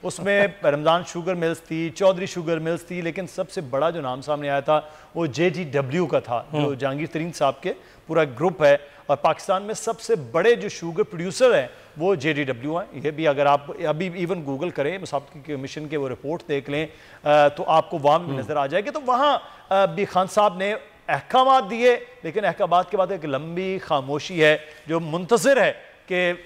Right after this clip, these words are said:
Speaker 1: चाहे वो किसी भी जमात से हों, कोई भी लोग हों, अगर उन्होंने किया है तो उनके होना चाहिए, लेकिन वो हुआ नहीं। लेकिन नूरुल आरिफीन साहब, एक, अ, हम हुकूमत पर तनकीद कर रहे हैं, लेकिन अपोजिशन के कोई जलसे हैं, इस पर ज़रूर बात। मेरा एक सवाल है कि ये जो आज जलसा हुआ है पच्चीस अक्टूबर,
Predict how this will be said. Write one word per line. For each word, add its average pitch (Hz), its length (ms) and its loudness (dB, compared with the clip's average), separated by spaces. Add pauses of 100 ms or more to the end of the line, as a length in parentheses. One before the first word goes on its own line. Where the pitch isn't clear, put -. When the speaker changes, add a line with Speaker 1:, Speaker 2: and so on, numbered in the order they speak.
(120)
Speaker 1:
चाहे 170 200 4
वो 214 100 0
किसी 196 280 -8
भी 226 100 -8
जमात 160 360 0
से - 120 -10
हों, 147 280 -6
कोई 214 240 2
भी 240 120 -6
लोग 156 260 -2
हों, 160 180 0
अगर 196 160 0
उन्होंने 220 300 -4
किया 165 260 2
है 180 60 4
तो 180 100 -8
उनके 160 160 -10
होना 143 380 -6
चाहिए, 139 420 0 (200)
लेकिन 165 240 -4
वो 175 80 -6
हुआ 143 180 4
नहीं। 151 120 -4
लेकिन 214 220 0
नूरुल 226 200 0
आरिफीन 226 360 2
साहब, 220 240 -4
एक, 208 420 0
अ, - 40 -6 (800)
हम 185 240 -6
हुकूमत 175 440 -2
पर 208 80 -2
तनकीद 180 440 -4
कर 175 160 2
रहे 214 60 2
हैं, 208 60 -6
लेकिन 190 180 -4
अपोजिशन 185 540 -6
के 202 100 -6
कोई 196 180 -2
जलसे 151 400 0
हैं, 202 200 0 (260)
इस 185 100 -4
पर 214 160 2
ज़रूर 185 180 0
बात। 170 240 2
मेरा 196 120 -2
एक 226 100 -4
सवाल 190 380 4
है 139 180 0 (440)
कि 208 80 -14
ये 262 160 -4
जो 302 220 -2 (360)
आज 180 460 2
जलसा 151 280 -4
हुआ 135 180 -4
है 135 100 -10
पच्चीस 165 320 -8
अक्टूबर, 135 380 -6